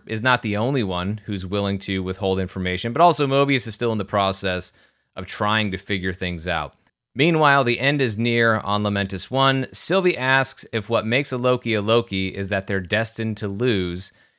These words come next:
to which Loki replies, "We may lose, sometimes painfully, but we don't die, we survive." And then Loki goes on to praise Sylvie for all that she's accomplished, nearly taking down the T V A,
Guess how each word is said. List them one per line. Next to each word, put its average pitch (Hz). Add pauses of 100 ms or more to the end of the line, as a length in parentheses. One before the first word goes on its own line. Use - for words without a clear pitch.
(120)
to 113
which 110
Loki 151
replies, 110
"We 117
may 160
lose, 147
sometimes 139
painfully, 98 (340)
but 107
we 113
don't 139
die, 101
we 110
survive." 98 (360)
And 104
then 117
Loki 120
goes 113
on 113
to 110
praise 120
Sylvie 117
for 110
all 135
that 123
she's 123
accomplished, 104
nearly 147
taking 127
down 120
the 110
T 120
V 110
A, 127